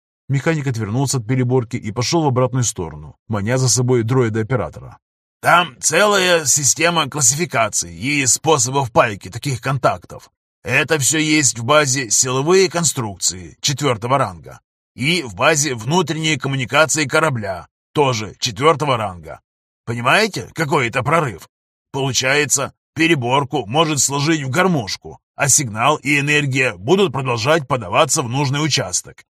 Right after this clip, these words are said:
Корабль будет жить, стрелять и даже разгоняться. Если повезет,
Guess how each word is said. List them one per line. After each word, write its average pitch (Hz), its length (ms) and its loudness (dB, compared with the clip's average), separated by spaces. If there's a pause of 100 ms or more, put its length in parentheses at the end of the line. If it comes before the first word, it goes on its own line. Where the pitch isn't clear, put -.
(240)
Корабль 160 420 2
будет 165 300 0
жить, 123 440 -2 (180)
стрелять 123 720 0
и 151 220 0
даже 156 300 2
разгоняться. 123 720 -2 (300)
Если 151 300 0
повезет, 131 600 0